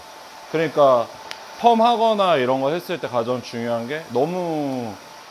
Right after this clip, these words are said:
커트, 베이스 커트에 젖은 상태에서 너무 많이 만들려고 하지 말고, 그거는 경험치가 진짜 풍부하고 내가 이걸 정말 한 백 번 이상 잘라봤다, 이럴 때 시도하는 거고, 일반적으로 내가 자를 줄 아는데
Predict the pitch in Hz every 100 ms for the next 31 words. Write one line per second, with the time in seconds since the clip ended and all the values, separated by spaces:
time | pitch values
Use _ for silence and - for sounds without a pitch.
0 | - - - 262 - 269 233 214 196 175
1 | 143 156 165 196 - 165 139 - 120 156
2 | 156 151 131 135 113 98 110 101 110 131
3 | 104 104 113 110 127 127 95 87 87 98
4 | 82 - - - - 165 208 196 147 143
5 | 170 160 160 123 113 127 196 208 190 180
6 | 147 110 110 107 104 117 98 107 104 113
7 | 123 98 127 160 156 123 131 131 156 120
8 | 90 - 92 82 - - - - 139 160
9 | 151 135 185 180 165 139 101 107 131 165
10 | - - - - 202 226 233 214 202 190
11 | 170 165 151 143 131 123 113 101 - 123
12 | 120 127 107 - - 208 247 262 226 143
13 | 110 120 127 147